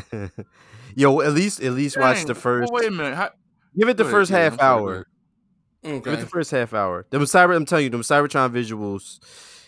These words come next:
Speaker 1: you'll, that's worth the price of admission.
Speaker 3: But I, but I am excited about the Beast Wars. Well, Rise of the Beast.
Speaker 1: Rise, yeah.
Speaker 2: Rise of the
Speaker 3: They're not
Speaker 2: Beast.
Speaker 3: Beast Wars.
Speaker 1: Yeah. Only thing that kinda threw me off is, like, I'm seeing, like,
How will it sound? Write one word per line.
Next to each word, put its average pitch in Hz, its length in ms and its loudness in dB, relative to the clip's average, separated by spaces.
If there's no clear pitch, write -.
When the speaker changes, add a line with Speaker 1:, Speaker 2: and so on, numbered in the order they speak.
Speaker 1:
you'll, 117 500 0
that's 120 260 -2
worth 120 200 -4
the 113 80 -10
price 107 260 -4
of 101 100 -12
admission. 98 380 -10
Speaker 3:
But 127 120 -10
I, 139 160 -6
but 135 120 -6
I 175 140 -2
am 139 160 -4
excited 127 380 -6
about 120 220 -10
the 113 60 -10
Beast 120 320 -10
Wars. 104 520 -12
Well, 165 440 -2
Rise 147 540 -4
of 131 240 -6
the 123 80 -8
Beast. 117 380 -12
Speaker 1:
Rise, 117 280 0
yeah. 110 340 -6
Speaker 2:
Rise 92 340 -14
of 95 160 -14
the 95 60 -12
Speaker 3:
They're 135 100 -12
not 156 140 -4
Speaker 2:
Beast. 139 100 -14
Speaker 3:
Beast 147 280 -12
Wars. 117 440 -10
Speaker 1:
Yeah. 98 160 -10
Only 311 180 4
thing 320 160 0
that 262 120 2
kinda 226 220 0
threw 220 160 -4
me 160 160 -2
off 190 220 2
is, 143 160 -6
like, 127 280 -4
I'm 175 120 -2
seeing, 175 680 -2
like, 131 240 -2